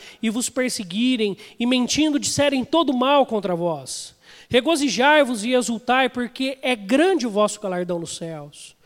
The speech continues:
Pois assim perseguiram aos profetas que viveram antes de vós." E aí ele vem dizer: "Vós sois o sal desta terra." Agora, ora, se o sal vier a ser insípido, sem sabor,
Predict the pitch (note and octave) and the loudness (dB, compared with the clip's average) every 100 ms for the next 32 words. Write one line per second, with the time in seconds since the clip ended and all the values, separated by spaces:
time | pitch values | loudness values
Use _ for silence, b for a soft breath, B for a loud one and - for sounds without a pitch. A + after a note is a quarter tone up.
0 | - C#4 C4+ C#4+ - - E4 A4 - D4+ | -2 0 2 2 2 2 2 0 -2 -2
1 | - C#4+ G3+ G3 C#4+ D4+ A#3+ A#3 A#3 - | 0 -2 -2 0 0 2 2 0 -2 -4
2 | F#3+ - A#3+ C4 A3+ - A3 G3 G#3+ G#3 | -4 -4 -4 -4 -8 -6 -4 -2 -2 -2
3 | F#3 F3+ D3+ D#3 D3+ C3+ - - - _ | -4 -8 -10 -8 -8 -10 -14 -14 -16 _
4 | - G3 G3+ F#3+ G3 F3+ D3+ E3+ D3+ C3+ | -4 -2 0 -2 -2 -4 -4 -4 -4 -6
5 | - b b b C#3+ F#3 G#3 F#3+ - - | -16 b b b -4 2 4 2 -4 -10
6 | - G#3+ G3+ E3+ - G3+ G3 F#3+ - - | -8 -4 -4 -4 -6 -6 -4 -4 -6 -10
7 | D3 - F3 F3 D3+ D3+ C#3 _ _ _ | -14 -10 -6 -6 -6 -12 -18 _ _ _
8 | F3 D#3+ F3 F3+ F#3 F#3+ E3+ D#3 - F3+ | -12 -8 -2 2 4 4 0 -4 -8 -8
9 | - G#3 G#3+ F3 F#3 G3 - - G3 G3+ | -4 0 0 -2 -2 -2 -4 -4 -4 -4
10 | F#3+ - A3+ A3 F#3+ D3 D3 - A3+ - | -4 -2 -2 -4 -8 -10 -8 -6 -6 -8
11 | - D#3+ C#3+ F3 G3+ E3+ | -8 -12 -4 0 0 -2